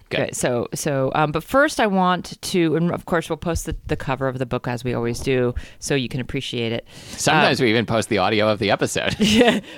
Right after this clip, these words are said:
Speaker 2: but look at that cover.
Speaker 1: Oh, uh,
Speaker 2: So
Speaker 1: uh.
Speaker 2: what do you first see, uh, when you look at the cover? Basically, I'm gonna describe it a little bit. We have
Speaker 1: Okay.
Speaker 2: a, uh, uh,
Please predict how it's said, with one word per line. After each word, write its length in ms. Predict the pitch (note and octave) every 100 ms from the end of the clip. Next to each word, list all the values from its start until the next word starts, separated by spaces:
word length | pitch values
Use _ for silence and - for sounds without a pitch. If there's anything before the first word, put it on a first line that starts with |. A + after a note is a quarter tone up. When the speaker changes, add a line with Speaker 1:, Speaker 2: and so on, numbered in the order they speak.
| -
Speaker 2:
but 140 | C4+
look 180 | C#4 F#4
at 120 | B4
that 200 | F#4 C4+
cover. 480 | - G3 C#3+ G2+ A#2+ - - -
Speaker 1:
Oh, 520 | B2 A3+ F#3+ F#2+ E2+ -
uh, 460 | A2+ F#3 F3+ G#2 D#2 - -
Speaker 2:
So 180 | - C4+
Speaker 1:
uh. 220 | C4 D3+
Speaker 2:
what 100 | D4+
do 80 | G4+
you 80 | B4
first 320 | - D4+ -
see, 260 | - A3+ F3+ - -
uh, 140 | F#3+
when 360 | E3+ F3+ F#3+ F3
you 60 | F3+
look 100 | F#3
at 40 |
the 80 | E3+
cover? 200 | F3+ D#3+
Basically, 400 | A#3 C4+ A#3 G#3
I'm 60 | F#3+
gonna 120 | F3+
describe 400 | E3 - C#3 C3
it 40 |
a 40 | C3
little 160 | B2+
bit. 160 | C3 -
We 80 | E3+
have 200 | E3+ E3
Speaker 1:
Okay. 240 | E3 D#3 -
Speaker 2:
a, 420 | D3 C#3+ C3+ - - -
uh, 40 |
uh, 260 | D3 C#3